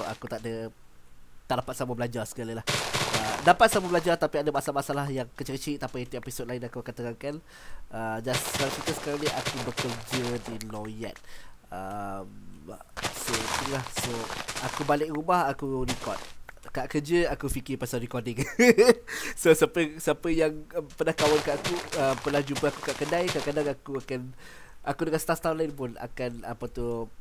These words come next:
borakkan pasal benda apa dah aku nak recording. Ataupun aku akan baca surat khabar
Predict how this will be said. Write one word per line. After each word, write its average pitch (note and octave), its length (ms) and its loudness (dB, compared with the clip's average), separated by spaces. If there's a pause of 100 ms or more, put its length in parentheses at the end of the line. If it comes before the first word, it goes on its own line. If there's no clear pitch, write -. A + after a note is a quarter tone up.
(140)
borakkan D3 480 4
pasal B2+ 400 0 (160)
benda E3 240 6
apa E3+ 160 2
dah C#3 80 2
aku - 160 -4
nak B2 160 -4
recording. A#2 380 -4 (420)
Ataupun C#3+ 480 2
aku C#3 240 -2
akan C#3 80 -4
baca C3+ 240 -2
surat C#3+ 240 -2
khabar C3 240 0